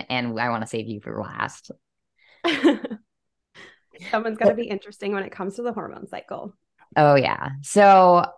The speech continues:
Speaker 1: my period was also early. I think I got it when I was, like, fourteen, fifteen, had quite a lot of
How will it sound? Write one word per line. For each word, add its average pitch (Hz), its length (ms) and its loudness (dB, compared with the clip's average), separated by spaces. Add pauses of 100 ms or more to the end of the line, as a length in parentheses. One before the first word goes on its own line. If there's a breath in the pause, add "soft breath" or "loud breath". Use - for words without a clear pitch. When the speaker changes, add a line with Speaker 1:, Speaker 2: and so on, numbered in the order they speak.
(260)
Speaker 1:
my 262 280 4
period 196 600 2
was 139 680 0 (200)
also 143 460 -2
early. 127 320 -8
I 113 120 -2
think 202 220 -8
I 185 60 0
got 120 240 0
it 131 80 0
when 127 100 -4
I 120 60 -4
was, 120 100 -8
like, - 120 -10 (160)
fourteen, 127 500 -4
fifteen, 120 800 -6 (100)
had 143 400 0
quite 131 460 -2
a 123 40 -2
lot 113 260 -4
of 113 260 -10